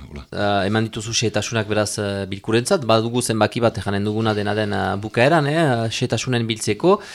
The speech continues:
Speaker 2: Hala, eh, eta esperantzaren atxikitzeko, be, taldeak hor direla, eh, jaiten, eh, zinuen. Eta hogeita hamar urte betetzen du Baionako elkarteak, alkoholin-,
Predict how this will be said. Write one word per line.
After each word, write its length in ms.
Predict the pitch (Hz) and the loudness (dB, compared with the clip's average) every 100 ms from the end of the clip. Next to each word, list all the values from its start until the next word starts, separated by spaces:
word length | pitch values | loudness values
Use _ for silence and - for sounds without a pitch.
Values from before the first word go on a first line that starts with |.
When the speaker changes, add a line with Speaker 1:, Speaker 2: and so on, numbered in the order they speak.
| - - - | -16 -18 0
Speaker 2:
Hala, 240 | 135 135 | 4 6
eh, 100 | 151 | 6
eta 880 | 151 147 127 117 113 107 104 101 95 - | 4 4 6 6 4 4 4 2 0 -4
esperantzaren 720 | 117 - 131 131 143 139 131 | -2 2 4 4 2 2 2
atxikitzeko, 720 | 117 - 123 127 123 180 220 | 2 -2 -6 -4 -2 0 0
be, 540 | 120 113 110 107 104 - | 2 2 2 2 -2 0
taldeak 400 | 123 139 143 - | 2 4 4 2
hor 100 | 127 | -2
direla, 380 | 127 120 160 196 | 0 2 2 0
eh, 220 | 131 120 117 | -2 -2 0
jaiten, 360 | 123 120 120 113 | -2 -4 -4 -2
eh, 360 | 110 107 107 | -4 -4 -4
zinuen. 420 | 110 - 117 156 208 - - - | -6 -4 0 0 -2 -10 -18 -10
Eta 680 | - 139 - 160 175 180 180 | 0 0 6 8 10 8 8
hogeita 260 | 139 156 165 | 4 4 6
hamar 320 | 151 160 - - - | 6 4 0 -6 -2
urte 440 | 151 - 156 165 | -2 0 0 0
betetzen 540 | 113 123 131 127 139 131 | 0 -2 -2 -2 -2 0
du 360 | 139 135 131 117 | 0 0 0 4
Baionako 720 | 117 127 131 - 135 131 - | 4 4 2 2 2 4 2
elkarteak, 840 | 117 110 135 - 156 - - 113 - - | -2 -2 -2 2 2 2 -4 -16 -16 -8
alkoholin-, 760 | 117 117 127 127 135 135 131 | -6 -2 -2 0 0 0 -2